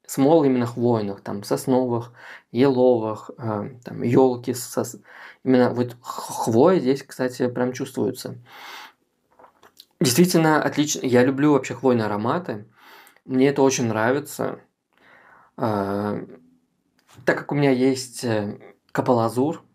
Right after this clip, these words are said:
и есть, э, Фил-, э, Энджел, девушка в иголках,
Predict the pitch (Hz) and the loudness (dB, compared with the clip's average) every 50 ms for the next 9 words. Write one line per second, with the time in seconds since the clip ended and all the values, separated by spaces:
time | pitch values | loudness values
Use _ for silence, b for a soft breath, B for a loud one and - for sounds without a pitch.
0 | _ _ _ _ _ _ 120 113 107 113 123 123 120 120 - - - - - - | _ _ _ _ _ _ -6 -6 -2 0 2 0 0 -2 -6 -12 -16 -12 -6 -4
1 | 117 107 104 98 107 - _ B B B B B B B _ _ _ - 135 123 | -4 -4 -4 -6 -10 -16 _ B B B B B B B _ _ _ 0 2 2
2 | 117 - - 135 127 120 - - 135 135 143 143 147 147 139 - 120 120 120 117 | 0 0 0 0 0 0 0 -2 -2 -2 0 -2 -2 -4 -4 -6 -2 -2 -2 -2
3 | 113 - - - 117 117 113 120 127 139 151 151 - 139 127 - - | -2 -4 -6 -4 -4 -2 0 2 2 2 2 0 -2 -4 -4 -4 -14